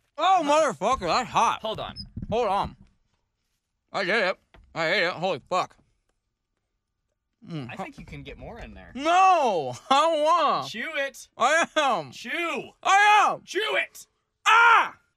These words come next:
Speaker 2: Hey, Jake.
Speaker 1: Uh-huh.
Speaker 2: Before you start reading the disclaimer, I wanna
Speaker 1: Uh-huh.
Speaker 2: show you something.
Speaker 1: What?
Speaker 2: So
Speaker 1: Are you even recording?
Speaker 2: I, yeah, I'm still recording.
Speaker 1: Holy
Speaker 2: I
Speaker 1: ball.
Speaker 2: brought you a present,
Speaker 1: Mm-hmm.
Speaker 2: but you have to earn it. Just so people can see. I only promised Jake some water.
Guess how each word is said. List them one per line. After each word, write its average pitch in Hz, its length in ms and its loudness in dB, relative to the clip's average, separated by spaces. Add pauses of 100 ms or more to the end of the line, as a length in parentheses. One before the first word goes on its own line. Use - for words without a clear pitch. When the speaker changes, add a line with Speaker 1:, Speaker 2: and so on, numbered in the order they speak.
(140)
Speaker 2:
Hey, 190 120 -6
Jake. 156 280 -6 (180)
Speaker 1:
Uh-huh. 190 260 -2
Speaker 2:
Before 175 220 -6
you 202 60 -4
start - 160 -6
reading 147 240 -6
the 127 60 -6
disclaimer, 120 460 -8
I 120 60 -4
wanna 120 180 -8
Speaker 1:
Uh-huh. 123 80 -6
Speaker 2:
show 120 140 -10
you 110 140 -12
something. 87 460 -18
Speaker 1:
What? 143 300 -8 (500)
Speaker 2:
So 139 320 -8 (120)
Speaker 1:
Are 151 100 -4
you 175 120 -2
even 185 160 -6
recording? 165 480 -4
Speaker 2:
I, 196 280 -16
yeah, 196 200 -20 (120)
I'm 170 100 -20
still 214 200 -20
recording. 117 380 -20 (520)
Speaker 1:
Holy 214 240 -4
Speaker 2:
I 127 60 -12
Speaker 1:
ball. 160 280 -4
Speaker 2:
brought 113 120 -14
you 147 320 -20 (680)
a 165 60 -20
present, 180 440 -20 (340)
Speaker 1:
Mm-hmm. 220 340 -8
Speaker 2:
but 254 120 -20
you 247 80 -20
have 269 220 -16
to 247 80 -20 (160)
earn 208 80 -20
it. - 80 -20 (4000)
Just - 140 -18
so 143 80 -16
people 139 260 -18
can 127 120 -20
see. 147 180 -14
I 151 80 -8
only 233 140 -12
promised 185 400 -12
Jake 160 220 -8
some 143 160 -16
water. 120 440 -12